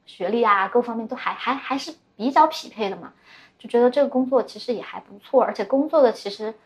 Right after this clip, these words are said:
说实话也是挺开心的。然后时间很快就到了，其实当三个月的时候还没有什么消息，没有说要轮岗啊或者怎么样的。然后到第四个月的时候，领导就问我们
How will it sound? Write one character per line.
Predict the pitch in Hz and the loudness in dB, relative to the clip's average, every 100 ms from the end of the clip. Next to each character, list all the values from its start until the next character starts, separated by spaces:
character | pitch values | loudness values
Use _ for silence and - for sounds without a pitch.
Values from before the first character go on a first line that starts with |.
| _ _ | _ _
说 | 311 | -2
实 | 311 - | -2 -4
话 | 202 294 | 4 4
也 | |
是 | 208 | 4
挺 | 208 180 | -4 -12
开 | - | -10
心 | 196 226 | -8 -2
的。 | 240 - _ _ _ _ _ _ _ _ _ _ _ _ _ - | -2 -2 _ _ _ _ _ _ _ _ _ _ _ _ _ -6
然 | 208 | 4
后 | 262 269 | 6 4
时 | 269 - 214 | 2 -6 0
间 | 247 262 | 4 4
很 | 226 269 | 2 -6
快 | - 262 | 2 2
就 | 226 240 220 | 4 0 4
到 | 233 220 151 | 6 6 4
了， | - - - 107 | -2 -10 -18 -20
其 | - 233 | -12 -6
实 | 233 | -2
当 | 262 | 0
三 | 269 277 294 | 0 2 2
个 | 330 | 2
月 | 277 226 | 4 4
的 | 202 | 2
时 | - | -8
候 | 190 | -10
还 | 190 180 | -10 -12
没 | 180 | -8
有 | 220 | -8
什 | 190 | -8
么 | - | -18
消 | - 190 | -8 -6
息， | 220 - - | -6 -12 -10
没 | 202 | -4
有 | 214 | -4
说 | 202 190 | -2 -2
要 | 196 196 190 | 2 2 0
轮 | - 180 202 | -8 -10 -4
岗 | 208 | -4
啊 | - - 185 | -4 -10 -14
或 | |
者 | 240 | -16
怎 | - | -14
么 | |
样 | - 160 | -8 -8
的。 | - _ - - - - | -10 _ -20 -20 -20 -10
然 | 196 | -2
后 | 220 | 4
到 | 233 | 4
第 | 233 | 4
四 | 247 - - | -2 -2 2
个 | 339 | 6
月 | 214 180 | 6 4
的 | |
时 | 180 185 | -4 -12
候， | - - _ _ _ | -18 -20 _ _ _
领 | 202 240 | 0 2
导 | 196 | 2
就 | 220 | 0
问 | 233 392 294 | 0 0 -2
我 | |
们 | 185 | -6